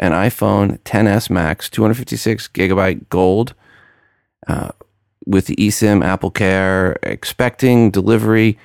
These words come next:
nine twenty-one eighteen. Can't wait. Key way to keep mother of four happy. Buy her the new iPhone every year.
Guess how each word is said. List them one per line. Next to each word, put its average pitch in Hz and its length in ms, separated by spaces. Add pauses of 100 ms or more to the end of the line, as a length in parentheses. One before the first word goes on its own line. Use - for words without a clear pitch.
(240)
nine 107 460
twenty-one 104 840 (100)
eighteen. 135 640 (300)
Can't - 360
wait. - 360 (720)
Key 127 320
way 120 320
to 104 240
keep - 380 (200)
mother 113 560
of 95 140
four 95 240
happy. 147 420
Buy 123 420
her 135 260
the 95 120
new 104 200
iPhone 104 460
every 98 220
year. 73 320